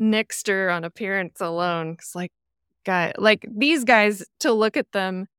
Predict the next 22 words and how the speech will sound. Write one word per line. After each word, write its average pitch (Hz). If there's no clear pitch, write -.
they 247
look 247
like 214
they 196
would 190
have 175
fit 175
in, 170
like, 165
exactly 170
in 165
the 170
Seattle 165
grunge 170
scene. 185
They 185
look 180
like 160
Nirvana 160
groupies. 151
And, 185
uh, 170